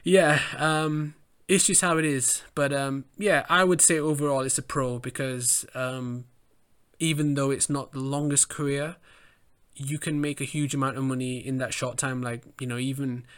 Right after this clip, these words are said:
there's girls who are, like, twenty-one and twenty-two who have made enough money to buy their mums houses. You know, they come from maybe tough backgrounds, and, you know, they make enough money that they can not only support themselves, but they can support their family, and they're very young still.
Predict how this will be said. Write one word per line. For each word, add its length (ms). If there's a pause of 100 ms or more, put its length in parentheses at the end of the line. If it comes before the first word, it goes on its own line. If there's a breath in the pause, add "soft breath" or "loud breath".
(480 loud breath)
there's 160
girls 380
who 100
are, 60
like, 200
twenty-one 480
and 120
twenty-two 600
who 520
have 160
made 240
enough 200
money 200
to 120
buy 200
their 200
mums 520
houses. 760
You 140
know, 180
they 140 (140)
come 180
from 180
maybe 220
tough 320 (300)
backgrounds, 520
and, 200 (420 loud breath)
you 80
know, 100
they 160
make 220
enough 220
money 180
that 220 (240)
they 160
can 200
not 140
only 160
support 380
themselves, 480
but 120
they 60
can 140
support 320
their 80
family, 400
and 180
they're 100
very 300
young 300
still. 420